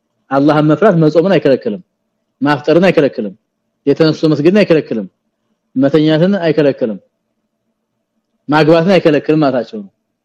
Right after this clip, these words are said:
ስለዚህ «ላኪኒ እሰግዳለሁ፣ እጾማለሁ፣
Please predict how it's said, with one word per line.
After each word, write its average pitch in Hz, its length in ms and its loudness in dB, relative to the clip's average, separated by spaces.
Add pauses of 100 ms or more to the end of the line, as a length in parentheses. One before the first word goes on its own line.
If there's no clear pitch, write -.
(600)
ስለዚህ 156 300 2
«ላኪኒ 160 380 4 (680)
እሰግዳለሁ፣ 160 460 2
እጾማለሁ፣ 127 440 -2